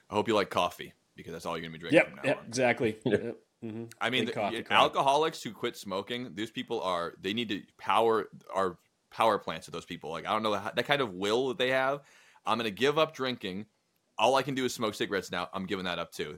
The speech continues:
Speaker 1: These people are taking life to the face, as Bill Burr would say. Like, goddamn,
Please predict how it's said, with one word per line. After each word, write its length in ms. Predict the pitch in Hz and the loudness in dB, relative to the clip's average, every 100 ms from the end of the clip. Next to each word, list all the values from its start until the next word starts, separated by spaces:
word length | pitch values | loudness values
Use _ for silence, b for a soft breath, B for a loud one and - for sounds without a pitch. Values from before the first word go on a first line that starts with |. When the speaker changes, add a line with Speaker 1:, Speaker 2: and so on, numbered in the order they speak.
| - - | -8 0
Speaker 1:
These 160 | 123 | 0
people 220 | 151 131 120 | 0 0 0
are 40 | |
taking 340 | - 123 113 | 2 0 0
life 220 | 95 98 95 | 0 0 0
to 60 | |
the 100 | 80 | -8
face, 400 | - - 87 76 | -6 -2 -2 -2
as 140 | - 80 | -10 -8
Bill 200 | 87 80 | -8 -8
Burr 140 | 80 | -8
would 100 | 78 | -10
say. 180 | - 80 | -6 -6
Like, 180 | 78 80 - _ | -6 -8 -14 _
goddamn, 500 | - 95 85 82 76 | 2 2 2 -4 -6